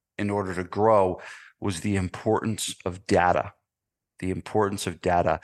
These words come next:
and that as your company grows, you cannot get wrapped up in everything emotionally, right? Because the bigger it, it gets, the farther it gets away from you, right? You're probably not gonna know every client.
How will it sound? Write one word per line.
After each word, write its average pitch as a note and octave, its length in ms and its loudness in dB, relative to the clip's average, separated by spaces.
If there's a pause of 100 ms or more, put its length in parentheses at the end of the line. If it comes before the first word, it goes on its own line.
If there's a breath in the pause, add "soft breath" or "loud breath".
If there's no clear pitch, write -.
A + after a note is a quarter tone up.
(360 loud breath)
and G2+ 120 0
that G2+ 200 2
as A2 280 4
your A2+ 120 0
company G2 580 -2
grows, G2+ 760 0 (500 loud breath)
you G#2 280 -2 (100)
cannot G#2 680 2 (100)
get G#2 240 2
wrapped G2+ 480 2
up G2+ 180 0
in G2 80 0
everything F#2+ 360 -2
emotionally, F#2 760 -2 (420)
right? F2+ 280 0 (720 loud breath)
Because A2 260 2
the G#2+ 120 4
bigger A#2+ 680 2
it, G#2 140 2 (100)
it G#2+ 240 0
gets, A2+ 320 4
the G#2+ 140 2
farther G2+ 560 2 (160)
it G2+ 120 -4
gets - 240 -2
away F#2 200 -2
from F#2 260 -10
you, F2 300 -6 (420)
right? G2+ 260 -2 (180)
You're - 120 -14
probably G2 280 4
not G2 220 2
gonna F#2 140 -4
know G#2 320 2
every F#2+ 240 -2
client. C3 500 2